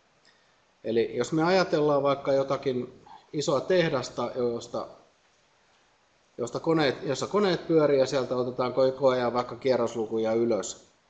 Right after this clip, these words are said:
niin joo, aika äkkiä se menee tuonne big datan puolelle. Kun vähänkin pitempään sitä otetaan talteen sitä dataa. Mutta ei varmasti mikään tehdas avaa sitä, ää, joillekin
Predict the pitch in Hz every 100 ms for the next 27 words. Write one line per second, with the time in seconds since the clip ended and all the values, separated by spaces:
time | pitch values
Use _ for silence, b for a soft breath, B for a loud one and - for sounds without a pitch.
0 | _ _ _ _ _ _ 113 110 107 -
1 | _ _ _ 117 123 113 - 127 139 139
2 | 147 147 147 127 131 - - B B 123
3 | 123 123 120 117 113 127 123 113 104 101
4 | 87 87 69 67 - _ _ _ _ _
5 | _ _ _ _ _ 123 107 110 113 113
6 | 107 - - _ 120 127 113 107 101 113
7 | 107 95 - - 113 110 110 107 123 117
8 | 107 101 95 101 95 98 101 73 - -
9 | _ _ _ _ - 110 98 123 117 175
10 | 220 190 - 123 - 135 120 151 120 127
11 | 120 120 101 123 123 123 113 - 104 90
12 | 87 - _ _ _ _ _ _ _ -
13 | 95 90 85 117 123 117 - 110 -